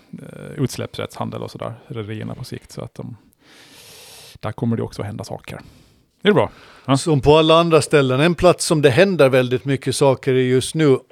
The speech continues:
Speaker 2: om man får tro rapporteringen, är Antarktis, där det är, där man har uppfattat, uppmätt temperaturer trettio grader mer än normalt. Och havsisen i Antarktis,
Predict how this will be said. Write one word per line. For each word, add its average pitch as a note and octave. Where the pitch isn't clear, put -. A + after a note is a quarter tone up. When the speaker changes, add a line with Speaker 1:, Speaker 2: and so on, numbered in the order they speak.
Speaker 2:
om D3+
man C#3
får C#3+
tro C#3+
rapporteringen, C3
är C3
Antarktis, C3
där B2+
det B2
är, A#2+
där C3+
man C#3
har C#3+
uppfattat, C3+
uppmätt D#3+
temperaturer C#3+
trettio -
grader C3+
mer C3
än B2
normalt. B2+
Och C3+
havsisen C#3+
i B2+
Antarktis, A#2